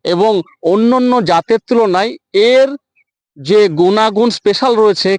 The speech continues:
কেন প্রিমিয়াম সিড বলা হচ্ছে, সেটা আপনারা নিশ্চয়ই বুঝতে পেরেছেন। তো এই ছিল আজকে আমাদের, আহ, হাইব্রিড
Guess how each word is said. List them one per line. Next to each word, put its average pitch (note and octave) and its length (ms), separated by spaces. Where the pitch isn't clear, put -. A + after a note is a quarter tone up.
কেন A3 240
প্রিমিয়াম A#3 680
সিড A3 220
বলা G3 220
হচ্ছে, E3+ 380
সেটা G3 320
আপনারা F3+ 540
নিশ্চয়ই G3+ 420
বুঝতে F3 320
পেরেছেন। G#3 420
তো F#3 300
এই G3+ 200
ছিল A#3 200
আজকে A3+ 300
আমাদের, G3+ 400
আহ, F3 320
হাইব্রিড G#3 600